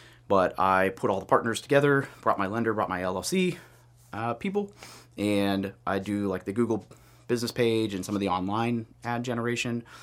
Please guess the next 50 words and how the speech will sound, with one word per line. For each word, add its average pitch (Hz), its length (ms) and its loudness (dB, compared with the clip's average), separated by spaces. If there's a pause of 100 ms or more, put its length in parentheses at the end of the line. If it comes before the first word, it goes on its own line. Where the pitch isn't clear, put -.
(220)
and 87 540 -4 (580)
the 85 80 -8
S 85 140 -6
E 90 80 -2
O 101 80 -2
stuff, 104 280 -4
and, 82 220 -8
and - 100 -12
that's 87 140 -10
pretty 90 160 -10
much 80 140 -10
it. - 160 -14 (580)
Uh, 76 300 -6 (420)
that's 85 220 -8
a - 20 -16
cool - 160 -8
partnership. - 500 -8 (400)
Uh, 73 280 -6
I 87 60 -2
have 98 100 0
another 120 180 2
partnership 135 460 -2
that's - 140 -10
fifty 120 200 -4
fifty 165 300 0
with 135 140 2
another 107 180 -2
member 107 220 0
of 95 40 0
the 95 60 -6
War 160 180 2
Room 165 220 2
and 98 200 -2 (120)
one 104 100 -6
of 92 40 -2
my 87 60 -4
best 82 180 -6
friends, 185 360 0 (400)
and 95 480 0 (460)
we 98 180 -2
bought 95 240 0
that 95 160 0
portfolio 110 400 2
for 85 120 -10
two - 120 -4
hundred 113 160 0
thousand. 139 320 0
It 120 40 0
was, 90 180 -6 (560)
uh, 69 360 -10